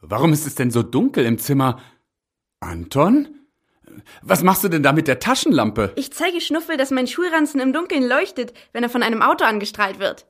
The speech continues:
Speaker 1: Aha, verstehe. Und die Taschenlampe ist der Scheinwerfer vom Auto. Knips mal an. Wow, das ist ja wirklich toll. Dein Schulranzen reflektiert das Licht vom Scheinwerfer. Und dann sieht es so aus, als ob er leuchtet.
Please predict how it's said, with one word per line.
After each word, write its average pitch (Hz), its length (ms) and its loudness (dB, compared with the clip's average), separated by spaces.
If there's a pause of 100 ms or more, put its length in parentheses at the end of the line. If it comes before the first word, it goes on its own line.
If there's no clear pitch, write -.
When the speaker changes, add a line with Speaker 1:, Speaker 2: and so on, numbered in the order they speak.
Speaker 1:
Aha, 85 540 2 (300)
verstehe. 101 680 0 (200)
Und - 180 -4
die 87 120 -10
Taschenlampe 160 640 0
ist - 200 -10
der 73 80 -8
Scheinwerfer 127 580 2
vom 131 180 0
Auto. 87 360 -6 (640)
Knips - 280 -4
mal 82 140 0
an. 78 280 -6 (1080)
Wow, 82 600 -2 (280)
das 120 160 0
ist 120 120 -2
ja 90 120 2
wirklich - 320 0
toll. 82 340 -2 (400)
Dein 95 220 -2
Schulranzen 185 680 2
reflektiert 92 680 -4
das 98 160 -4
Licht 139 240 -4
vom 202 140 -2
Scheinwerfer. 76 600 -4 (420)
Und 107 180 -4
dann 117 140 4
sieht 180 180 -4
es 95 80 -6
so 95 140 -4
aus, 113 260 0
als 135 140 -4
ob - 140 -4
er 135 80 4
leuchtet. 73 500 -8